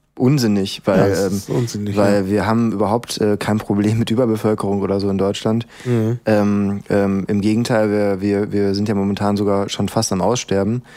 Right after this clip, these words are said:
Speaker 1: ähm, ähm, aufgrund von, äh, demografischem Wandel und aufgrund von, von Auswanderung. Ähm, und, äh, in, insofern, ähm, äh, ist einfach, äh,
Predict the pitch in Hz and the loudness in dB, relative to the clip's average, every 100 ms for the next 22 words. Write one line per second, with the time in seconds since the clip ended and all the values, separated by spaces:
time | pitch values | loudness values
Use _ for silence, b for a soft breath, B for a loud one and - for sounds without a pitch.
0 | B B B - 104 101 101 101 101 b | B B B -2 0 2 2 0 -4 b
1 | b b b - 107 98 190 - - - | b b b -2 2 2 2 -2 -4 -2
2 | 101 - 110 113 107 101 95 101 98 101 | -2 2 2 2 0 2 2 0 0 0
3 | 95 95 104 104 107 98 98 110 117 107 | 0 0 0 -2 0 2 2 2 2 0
4 | 107 104 107 98 104 101 107 - 98 98 | -2 -2 -4 -4 -2 0 0 0 0 0
5 | 98 - 101 95 - 101 - 113 120 117 | -2 -2 0 0 0 -2 0 0 2 2
6 | 123 127 - B B B B B B 113 | 0 -2 -6 B B B B B B 2
7 | 107 107 104 104 101 b b b _ - | 4 4 2 0 -6 b b b _ -2
8 | 107 104 101 98 98 - - 101 98 95 | 2 2 2 0 -2 -4 -2 0 2 0
9 | 92 98 - 104 101 98 - 101 98 98 | 0 -2 -2 -2 -2 -2 0 2 2 0
10 | - 101 98 95 101 B B B B - | 0 -2 0 -2 -6 B B B B -6
11 | 95 82 50 - - - - _ _ - | -4 -2 -4 -8 -14 -18 -20 _ _ -8
12 | - - 90 107 98 - - 104 | -6 -4 -4 -2 -4 -2 -2 0